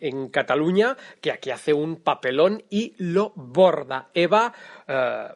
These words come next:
no entra en el top cinco, pero es completamente, eh, destacable. Y luego, para cerrar estos accessits,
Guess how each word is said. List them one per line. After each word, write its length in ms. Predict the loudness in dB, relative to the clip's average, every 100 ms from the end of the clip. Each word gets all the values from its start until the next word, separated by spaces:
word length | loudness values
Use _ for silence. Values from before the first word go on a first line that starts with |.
| _
no 220 | 2 4
entra 260 | 4 0 -2
en 80 | -2
el 80 | 0
top 160 | -2
cinco, 340 | -4 -6 -2 -2
pero 200 | -2 -6
es 120 | -6
completamente, 720 | -8 -4 -2 0 -2 -2 -4 -4 -10
eh, 200 | -4 -2 0
destacable. 600 | -2 -2 0 2 2 2
Y 140 | 0
luego, 800 | 2 2 2 0 -2 0 0 0
para 200 | -4 -6
cerrar 320 | -6 -2 -2 -2
estos 280 | -4 -4
accessits, 840 | -4 -6 0 0 0 -4 -6 -6